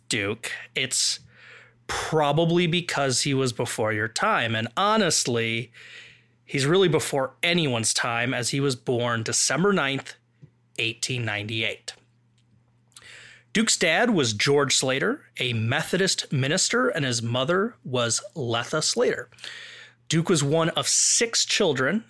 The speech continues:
in the Slater home. There is also at least one pet dog, because Duke's nickname came from the animal.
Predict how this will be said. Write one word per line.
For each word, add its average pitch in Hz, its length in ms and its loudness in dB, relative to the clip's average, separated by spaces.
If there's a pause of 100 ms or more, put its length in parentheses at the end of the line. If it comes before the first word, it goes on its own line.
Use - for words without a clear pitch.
in 123 220 -2
the 120 60 -2
Slater 120 400 0
home. 151 280 0 (600)
There 143 120 2
is 131 100 2
also 165 340 4
at 160 120 0
least 180 240 0
one 151 340 2
pet 160 440 -4
dog, 113 420 -2 (160)
because 123 460 -2
Duke's 143 340 -2
nickname 143 600 0 (280)
came 117 280 -2
from 110 560 -2
the 220 120 0
animal. 127 320 -4